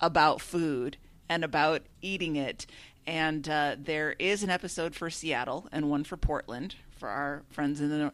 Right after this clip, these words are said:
the Northwest. Um, and there's one for Austin for Hillary and Mike. In fact, Mike's Pizza Place is on there, that Detroit-style pizza, the Via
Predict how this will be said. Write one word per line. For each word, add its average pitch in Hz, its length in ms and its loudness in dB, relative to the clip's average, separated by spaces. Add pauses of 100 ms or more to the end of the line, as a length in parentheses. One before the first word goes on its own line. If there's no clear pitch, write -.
the 160 80 -4
Northwest. 143 960 -4 (540)
Um, 143 680 0 (220)
and 147 400 2
there's 156 260 0
one 156 200 2
for 151 140 0
Austin 165 640 4 (300)
for 147 480 -2
Hillary 165 380 0
and 156 100 0
Mike. 156 260 0
In 156 100 0
fact, 160 280 2
Mike's 196 340 0
Pizza 277 380 2
Place 165 340 2
is 139 120 -4
on 139 220 4
there, 131 160 0
that 131 280 -2
Detroit-style 151 720 0
pizza, 160 400 -4
the 135 180 -4
Via 143 560 2